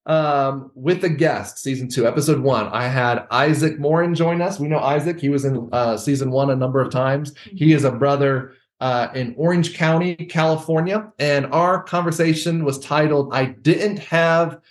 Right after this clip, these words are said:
Speaker 1: a Church Planting Mentor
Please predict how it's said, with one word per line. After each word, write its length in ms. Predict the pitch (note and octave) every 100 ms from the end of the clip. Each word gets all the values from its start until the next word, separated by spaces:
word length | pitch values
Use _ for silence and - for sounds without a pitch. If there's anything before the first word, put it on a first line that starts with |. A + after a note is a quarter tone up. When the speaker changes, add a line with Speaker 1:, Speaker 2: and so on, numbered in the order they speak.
| _ _
Speaker 1:
a 160 | C3 A#2+
Church 520 | - - F#3 F3+ -
Planting 680 | - D#3 D#3 D#3 D#3 D3+ C3+
Mentor 960 | C#3+ D#3 D3+ D3+ C#3+ C3+ C3+ C3 C3